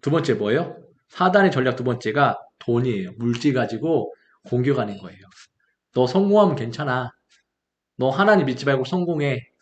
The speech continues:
너 하나님 믿지 말고 네 자신 믿어." 사단의 전략이라니까요. 사단의 전략 세 번째 뭐예요? 성공이에요. 유혹시키는 거예요.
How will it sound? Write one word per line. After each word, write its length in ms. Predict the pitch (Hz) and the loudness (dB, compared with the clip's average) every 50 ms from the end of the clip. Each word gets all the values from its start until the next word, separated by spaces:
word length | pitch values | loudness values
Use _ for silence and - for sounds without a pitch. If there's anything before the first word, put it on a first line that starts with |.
| _ - | _ -4
너 100 | 123 131 | -2 0
하나님 360 | 131 185 202 202 196 180 143 | 2 2 4 4 4 2 2
믿지 200 | 131 123 123 139 | 0 -4 -4 -2
말고 160 | 127 127 123 | -2 0 0
네 100 | 123 120 | -2 -4
자신 360 | 117 - - 117 - 131 123 113 | -6 -8 -12 -10 -6 -6 -6 -4
믿어." 320 | 113 107 120 113 104 98 - - _ _ _ _ _ _ _ _ _ _ _ _ _ _ _ _ _ _ _ _ _ _ _ - - _ _ _ _ _ | -4 -4 -4 -4 -4 -6 -8 -16 _ _ _ _ _ _ _ _ _ _ _ _ _ _ _ _ _ _ _ _ _ _ _ -20 -20 _ _ _ _ _
사단의 460 | - - 214 208 214 226 220 214 - | -10 -6 -4 -2 -2 0 0 -2 -2
전략이라니까요. 640 | - - 104 104 113 123 120 120 107 95 92 - - - _ _ _ _ _ _ _ _ _ _ _ _ _ _ _ _ _ _ _ _ _ _ _ _ _ _ _ _ _ _ _ _ _ | -4 -6 -10 -10 -8 -8 -8 -8 -10 -12 -14 -20 -20 -20 _ _ _ _ _ _ _ _ _ _ _ _ _ _ _ _ _ _ _ _ _ _ _ _ _ _ _ _ _ _ _ _ _
사단의 320 | - - 208 208 220 185 | -4 0 2 4 4 4
전략 200 | 143 147 139 139 | 4 2 2 2
세 100 | 139 180 | 2 2
번째 220 | 185 190 185 180 139 | 2 2 2 0 0
뭐예요? 380 | 110 107 107 107 123 156 156 - _ _ _ _ _ - - | 0 0 0 0 0 -2 -4 -8 _ _ _ _ _ -16 -8
성공이에요. 600 | - 180 190 190 202 190 185 143 110 98 92 90 92 - _ _ _ _ _ _ _ _ _ _ _ _ _ _ - | -6 -4 -2 -2 -2 -2 -4 -4 -6 -10 -12 -16 -18 -20 _ _ _ _ _ _ _ _ _ _ _ _ _ _ -6
유혹시키는 600 | 123 127 143 160 160 - - - - 123 104 95 | -2 0 0 0 0 -2 -6 -6 -8 -8 -10 -10
거예요. 200 | 92 95 98 - | -14 -18 -20 -20